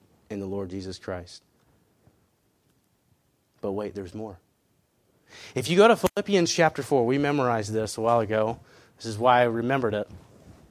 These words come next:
In the end of Philippians chapter four, he sends greeting to those that be at Philippi.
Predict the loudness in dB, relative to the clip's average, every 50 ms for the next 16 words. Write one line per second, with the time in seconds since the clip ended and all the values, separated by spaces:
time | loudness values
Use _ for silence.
0 | _ _ _ _ _ _ _ _ _ _ _ _ _ _ _ -8 -4 0 2 4
1 | 6 6 8 8 8 6 6 6 6 6 6 6 6 6 6 6 6 6 4 4
2 | 4 2 0 -4 -4 -4 0 2 6 6 6 6 4 0 -8 -20 -20 -20 -20 -20
3 | -20 -20 _ -4 -4 -2 0 2 4 4 4 4 2 0 -2 -2 0 2 4 4
4 | 4 4 2 2 2 -2 -6 -10 _ _ _ _ _ _ _ _ _ _ _ _
5 | _ -6 -4 0 4 4 4 6 4 2 0 2 2 0 0 0 0 -2 0 0
6 | 0 0 0 0 0 0 0 -4 -8